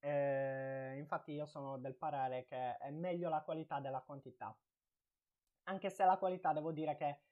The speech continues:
agli inizi soprattutto aiuta fortemente a, ad essere presente sul web. Comunque direi che per questo episodio del podcast può essere tutto.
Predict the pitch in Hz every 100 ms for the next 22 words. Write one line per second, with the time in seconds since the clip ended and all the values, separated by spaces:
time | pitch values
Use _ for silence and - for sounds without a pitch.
0 | _ _ - 156 175 180 170 - 180 175
1 | 170 156 190 190 165 156 165 151 147 143
2 | 160 147 151 151 143 151 143 151 139 135
3 | - 135 139 135 131 127 - 143 147 151
4 | 139 147 143 143 135 143 139 147 139 135
5 | 120 120 123 - _ _ _ _ _ _
6 | 277 269 170 151 139 147 180 160 - 147
7 | 147 160 285 - 190 175 170 160 156 -
8 | 151 131 - 127 - - - 160 156 -
9 | 233 247 165 - 214 240